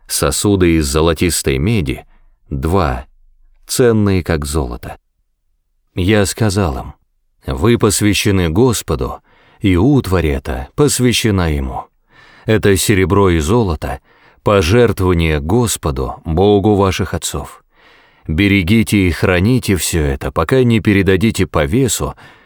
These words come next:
в присутствии глав священников и левитов и глав родов Израиля, в казну храма Господа в Иерусалиме. Священники и левиты приняли по весу серебро, золото и утварь,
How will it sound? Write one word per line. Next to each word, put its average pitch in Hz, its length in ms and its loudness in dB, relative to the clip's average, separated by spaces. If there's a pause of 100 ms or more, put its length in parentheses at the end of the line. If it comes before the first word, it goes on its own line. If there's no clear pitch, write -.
(140)
в - 120 -14
присутствии 90 920 0
глав 90 440 0
священников 90 840 -2
и 85 60 0
левитов 76 680 -2 (260)
и 85 220 0
глав 98 380 0
родов 95 360 2
Израиля, 85 600 -2 (380)
в - 140 -10
казну 92 520 0
храма 101 500 0
Господа 98 680 -2 (240)
в 101 140 2
Иерусалиме. 82 760 0 (800)
Священники 135 840 -2
и 87 180 2
левиты 92 560 0
приняли 127 520 0
по 98 160 -2
весу 107 360 0
серебро, 90 580 0
золото 92 460 0
и 71 120 0
утварь, 76 520 -4